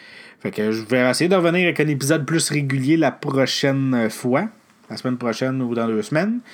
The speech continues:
J'ai fait, euh, un autre épisode. Je sais que dans le dernier épisode, je disais que j'avais fait un lien vers Podbean et tout ça. Finalement, Podbean, ça coûte de l'argent. Je rapporte pas d'argent avec ce podcast-là. J'ai pas l'intention de faire de l'argent avec ce podcast-là. En tout cas, du moins,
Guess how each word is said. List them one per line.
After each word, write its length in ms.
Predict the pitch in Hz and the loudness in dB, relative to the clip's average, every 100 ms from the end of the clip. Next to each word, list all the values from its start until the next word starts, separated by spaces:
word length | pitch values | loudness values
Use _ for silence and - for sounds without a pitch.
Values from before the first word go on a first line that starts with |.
| - - - - - - _ | -20 -20 -20 -20 -20 -20 _
J'ai 180 | - 117 | -4 -4
fait, 240 | - 131 - - | -2 -4 -6 -2
euh, 300 | 131 131 135 135 | 0 2 -2 -2
un 160 | 139 | -2
autre 240 | 143 147 147 | 0 -2 -2
épisode. 640 | 131 127 117 165 185 170 | -2 -2 2 2 0 0
Je 100 | 135 | 0
sais 160 | 123 170 | 0 0
que 60 | |
dans 80 | 156 | 0
le 80 | 143 | 2
dernier 280 | 135 143 139 | 0 2 0
épisode, 320 | 120 135 151 | 2 0 0
je 100 | 127 | -4
disais 360 | 113 113 131 | -4 -2 0
que 380 | 131 123 120 120 | 0 -2 0 0
j'avais 220 | 120 107 110 | 0 0 0
fait 260 | 127 123 | -2 -2
un 220 | 120 113 | -2 -2
lien 420 | 107 107 120 123 123 | -2 -2 -2 0 0
vers 240 | 113 110 | 0 -2
Podbean 540 | - 120 107 107 127 127 | -2 -4 -2 -2 0 -2
et 80 | |
tout 80 | 110 | -4
ça. 220 | - 165 180 - - - | -2 -2 -2 -16 -14 -2
Finalement, 280 | 147 160 | 2 2
Podbean, 520 | 147 147 131 151 175 165 | 4 2 2 0 0 0
ça 120 | 120 | 0
coûte 180 | 147 143 | 0 0
de 40 | |
l'argent. 400 | 127 113 123 143 | 2 2 0 -2
Je 140 | 123 98 - | -4 -6 -4
rapporte 300 | 110 127 123 | -4 -2 -2
pas 120 | 143 | 0
d'argent 240 | 127 110 123 | 0 0 -2
avec 160 | 123 | -2
ce 100 | - | -4
podcast-là. 680 | 110 101 - 101 - 113 135 - - - - - - | -4 -4 -4 -6 -4 -6 -6 -10 -20 -20 -20 -20 -16
J'ai 220 | 104 104 | -8 -6
pas 320 | 98 - 156 | -6 -2 2
l'intention 680 | 160 143 131 123 113 143 139 135 - - | 2 2 2 0 0 -2 -2 -6 -16 -8
de 120 | 117 | -4
faire 160 | 107 117 | -2 0
de 60 | 113 | 0
l'argent 200 | 107 117 | -2 -4
avec 100 | 117 | -4
ce 100 | 117 | -4
podcast-là. 600 | 110 104 107 98 - 127 | -4 -6 -8 -10 -10 -10
En 640 | 135 _ _ _ _ - | -10 _ _ _ _ -20
tout 180 | - 120 | -8 -6
cas, 40 | |
du 120 | 110 | -4
moins, 220 | 107 110 | -2 -2